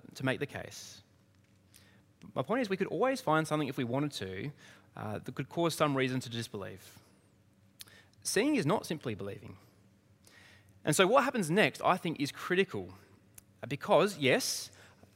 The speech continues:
it absolutely would help us, I think, to be in that room seeing for ourselves. I'm sure seeing Jesus would build our faith, but that sight is not ultimately what leads to their belief. The disciples needed something else to help them on their journey to belief,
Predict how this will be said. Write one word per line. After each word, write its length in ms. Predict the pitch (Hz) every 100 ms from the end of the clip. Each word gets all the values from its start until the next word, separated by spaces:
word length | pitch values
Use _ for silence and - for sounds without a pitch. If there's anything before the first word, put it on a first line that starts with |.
| -
it 80 | 131
absolutely 360 | 165 185 170
would 80 | 214
help 180 | 165 127
us, 100 | 117
I 60 |
think, 220 | 113 123 113
to 60 |
be 120 | 131
in 80 | 117
that 160 | 123 113
room 240 | 120 156
seeing 300 | 165 123 131
for 120 | 127
ourselves. 600 | 127 160 107 107 196 240 -
I'm 140 | -
sure 280 | - 180 175
seeing 220 | 170 143
Jesus 180 | 135 127
would 160 | 123
build 220 | 127 139 143
our 100 | 143
faith, 560 | 110 98 185 - - - - - - - _ _ _ - - _
but 140 | 135 170
that 160 | -
sight 580 | - - 143 190 277 -
is 140 | 160 135
not 240 | 160 190
ultimately 380 | 151 147 143 139
what 160 | 120
leads 320 | 127 127 120 -
to 120 | 123
their 160 | 147
belief. 500 | 185 113 98 - - - - - _ _ _ _ - _ - _
The 60 | 143
disciples 500 | 143 185 254 240 170
needed 240 | 170 156
something 260 | 170 160 131
else 340 | 170 135 -
to 100 | 143
help 260 | 123 175 -
them 180 | 127 120
on 100 | 127
their 120 | 123
journey 300 | 120 143 170
to 80 | 139
belief, 560 | 113 101 101 - -